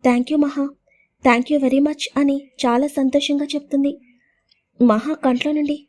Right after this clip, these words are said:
కన్నీళ్ళొస్తుంటే వాటిని బలవంతంగా కంట్రోల్ చేసుకుంటుంది. "ఇంకా పెళ్ళికి టైమ్ ఉంది మహా, ఇంతలో ఆంటీకి ఆపరేషన్ కూడా అయిపోతుంది కదా.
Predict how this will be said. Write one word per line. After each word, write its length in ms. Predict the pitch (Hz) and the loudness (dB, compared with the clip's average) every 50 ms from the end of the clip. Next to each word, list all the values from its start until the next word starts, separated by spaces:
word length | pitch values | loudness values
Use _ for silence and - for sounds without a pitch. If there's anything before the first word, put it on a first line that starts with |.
| - | 0
కన్నీళ్ళొస్తుంటే 840 | 269 240 247 262 285 294 294 294 285 285 - 294 285 285 311 302 302 - _ _ _ _ _ _ _ - | 2 2 4 2 2 0 -2 -4 -4 -4 -2 -4 -2 0 -2 -4 -4 -8 _ _ _ _ _ _ _ 0
వాటిని 360 | 247 254 269 285 294 277 262 | 2 2 2 2 0 0 0
బలవంతంగా 680 | 220 220 214 220 254 294 302 - 311 294 285 285 285 285 285 _ - | 2 0 0 0 -2 -4 -4 -4 -4 -4 -4 -4 -6 -6 -8 _ -2
కంట్రోల్ 340 | 247 233 247 285 294 302 285 294 | 0 0 0 0 -2 -2 -2 -4
చేసుకుంటుంది. 680 | 285 277 - - 285 277 269 285 277 277 285 - _ _ _ _ _ _ _ _ _ _ _ _ _ _ _ _ - | -6 -6 -4 -4 -4 -2 0 -2 -2 -2 -4 -8 _ _ _ _ _ _ _ _ _ _ _ _ _ _ _ _ 2
"ఇంకా 240 | 220 220 220 220 294 | 2 2 2 0 -4
పెళ్ళికి 560 | 311 - 285 262 269 285 277 285 285 285 - - - | -2 0 0 0 0 0 -2 -4 -8 -10 -8 -2 0
టైమ్ 240 | 269 247 247 269 294 | 0 2 2 0 0
ఉంది 140 | 302 294 | 0 0
మహా, 320 | 285 277 269 277 285 277 277 277 _ _ _ _ _ _ _ _ - | -2 -2 -2 -4 -6 -8 -8 -10 _ _ _ _ _ _ _ _ 0
ఇంతలో 340 | 240 233 240 233 294 302 302 | 2 2 2 2 0 -2 0
ఆంటీకి 500 | 285 262 254 262 285 294 285 294 285 277 - - | -2 -2 -2 -2 -2 -4 -4 -4 -8 -6 -2 0
ఆపరేషన్ 460 | 226 220 220 - 285 294 - 294 294 | 0 0 0 -2 -4 -6 -4 -6 -4
కూడా 160 | 285 302 294 | -2 -2 0
అయిపోతుంది 460 | 277 262 254 - 285 285 294 294 285 285 | 0 -2 -2 -2 -4 -2 -2 -2 -2 -2
కదా. 260 | 294 285 285 294 | -2 -2 -4 -4